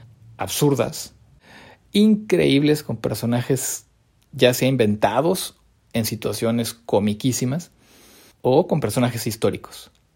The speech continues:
Fantástico. Estoy enamorado ahorita de, de lo que hace Bob Newhart y hay mucho material de él, tanto en video como en audio,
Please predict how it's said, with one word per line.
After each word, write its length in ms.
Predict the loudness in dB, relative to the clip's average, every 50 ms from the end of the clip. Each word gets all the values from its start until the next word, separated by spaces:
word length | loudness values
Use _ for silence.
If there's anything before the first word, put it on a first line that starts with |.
| _
Fantástico. 1200 | -20 -20 -12 0 2 2 4 4 2 0 -2 -4 _ -2 -2 -2 -2 -6 -8 -10 -12 -12 -14 -18 -20 _ _
Estoy 400 | -8 0 2 2 2 2 -2 -8 _ _ _ _ -20 -14 -8
enamorado 760 | -4 -2 -2 0 0 0 0 0 0 2 2 4 4 4 4 2
ahorita 420 | 2 2 0 -2 0 2 2 4
de, 260 | 4 4 0 0 -2 -6 -14 -20 -20 -20 -20 -20 -20 _ _ _ _ _ _ _ _ _ -2
de 100 | 0 0
lo 120 | 0 0
que 120 | 2 2 2
hace 220 | 2 2 -2 -4
Bob 280 | -2 0 0 0 0 0
Newhart 460 | 0 0 0 0 0 0 0 -2 -2
y 120 | 0 2
hay 160 | 2 2 2 0
mucho 560 | 2 4 6 8 8 8 6 4 0 -2 -2
material 640 | -2 -2 -2 -2 -2 0 2 2 2 2 2 2 0
de 300 | -2 -2 0 0 2 2
él, 160 | 2 0 -2
tanto 340 | -2 -2 -2 -2 -2 -2 -2
en 120 | -2 -2 -4
video 340 | -4 0 2 2 2 2
como 200 | 0 -4 -6 -6
en 120 | -6 -6 -4 0
audio, 400 | 2 2 4 4 2 2 0